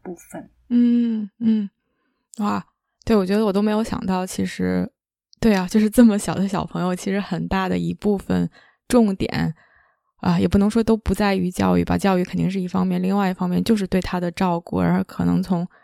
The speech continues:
Speaker 2: 照顾的这个过-，过程中，他学到了一些很本能的东西。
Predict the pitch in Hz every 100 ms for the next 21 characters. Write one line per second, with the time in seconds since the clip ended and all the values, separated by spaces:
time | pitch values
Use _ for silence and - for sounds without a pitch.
0 | _ - 220 208 190 180 202 180 180 202
1 | 185 - 220 196 - 165 180 170 - _
2 | - 190 190 - 165 170 185 175 175 175
3 | - 170 170 - _ _ - 180 196 160
4 | - 165 165 165 165 -